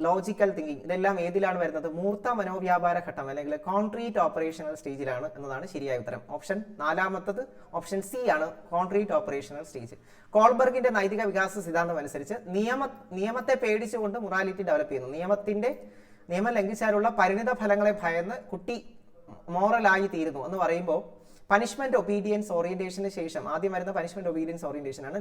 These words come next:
law and order orientation, അത് നാലാമത്തെ സ്റ്റേജ് ആണ്. നാലാമത്തെ സ്റ്റേജ് വരുന്നത് രണ്ടാമത്തെ ഘട്ടത്തിലാണ്. രണ്ടാമത്തെ ഘട്ടമായിട്ടുള്ള യാഥാസ്ഥിതിക സദാചാര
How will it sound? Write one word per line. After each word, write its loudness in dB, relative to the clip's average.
law 6
and -2
order 0
orientation, -4
അത് -4
നാലാമത്തെ 2
സ്റ്റേജ് -2
ആണ്. -2
നാലാമത്തെ -2
സ്റ്റേജ് -8
വരുന്നത് -2
രണ്ടാമത്തെ -4
ഘട്ടത്തിലാണ്. -2
രണ്ടാമത്തെ 0
ഘട്ടമായിട്ടുള്ള -4
യാഥാസ്ഥിതിക 0
സദാചാര 10